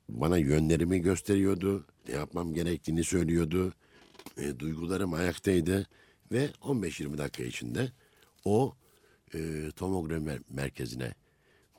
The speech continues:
gittim. Ve kapıdan girer girmez, e, şu, tamamen konuşmam gitmişti oraya gelene kadar. Benim yüzümdeki ifade zaten beni görenleri korkuttu. Ve işaretle,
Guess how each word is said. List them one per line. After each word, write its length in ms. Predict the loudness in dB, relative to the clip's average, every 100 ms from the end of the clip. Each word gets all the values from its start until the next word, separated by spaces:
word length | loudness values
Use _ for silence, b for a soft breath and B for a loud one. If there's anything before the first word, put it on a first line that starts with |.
| -10
gittim. 460 | -10 2 4 4 0 _ _ b b _ -4
Ve 200 | -4 -4 -10
kapıdan 540 | -12 -10 -4 -2 -2
girer 220 | 0 0
girmez, 640 | 0 0 -2 -2 -2 -4 -12 _ _ _ _ -6
e, 80 | -4 -2 -4 -4 -4 -6 -8 -12 _ _ _
şu, 160 | -20 -20 _ _ -4
tamamen 380 | 0 2 2
konuşmam 540 | -2 -2 -4 -4 -6 -6
gitmişti 520 | -8 -10 -12 -10 -12 -14 _
oraya 280 | -4 -2 -4
gelene 380 | -4 -6 -4 -6
kadar. 460 | -6 -4 -4 -4 -16 B B B B B -4
Benim 300 | -2 0 2
yüzümdeki 500 | 2 2 2 2 0
ifade 540 | -2 0 -2 0 -2 -6 _
zaten 520 | -12 -10 -8 -8 -8
beni 200 | -6 -4
görenleri 600 | -4 -4 -4 -4 -4 -6 -10 _
korkuttu. 580 | -2 -2 -4 -4 0 0 0 B B B B -2
Ve 180 | -2
işaretle, 840 | -2 -4 0 2 2 0 -4 -6